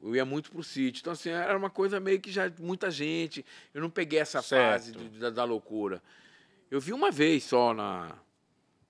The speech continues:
Speaker 2: Uhum.
Speaker 1: no, no Baixo Leblon, que ele chegou, mas ele tava bem magrinho também, doente. Chegou com o Bené, Bené, eu acho. Era ele, Beneco, Bené.
Speaker 2: Bené era, era
Speaker 1: Era
Speaker 2: o
Speaker 1: o segurança,
Speaker 2: segurança
Speaker 1: era o cara que
Speaker 2: dele.
Speaker 1: carregava ele.
Speaker 2: Cuidador dele,
Speaker 1: É.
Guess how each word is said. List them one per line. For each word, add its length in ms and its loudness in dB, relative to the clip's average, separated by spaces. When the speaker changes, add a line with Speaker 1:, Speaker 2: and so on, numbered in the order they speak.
Speaker 2:
Uhum. 520 -4
Speaker 1:
no, 300 -10
no 120 -8
Baixo 340 0
Leblon, 400 0
que 120 -10
ele 80 -14
chegou, 380 -4
mas 140 -6
ele 80 -14
tava 200 -4
bem 140 -6
magrinho 480 -8
também, 340 -10
doente. 540 -10
Chegou 180 -14
com 60 -12
o 40 -10
Bené, 440 -2
Bené, 420 -4
eu 100 -4
acho. 320 -8
Era 200 -10
ele, 200 -4
Beneco, 600 -6
Bené. 540 -10
Speaker 2:
Bené 180 4
era, 240 10
era 120 8
Speaker 1:
Era 100 8
Speaker 2:
o 300 4
Speaker 1:
o 40 -6
segurança, 520 2
Speaker 2:
segurança 340 4
Speaker 1:
era 60 2
o 40 -8
cara 100 6
que 60 6
Speaker 2:
dele. 120 6
Speaker 1:
carregava 440 -2
ele. 100 0
Speaker 2:
Cuidador 440 6
dele, 300 0
Speaker 1:
É. 80 -4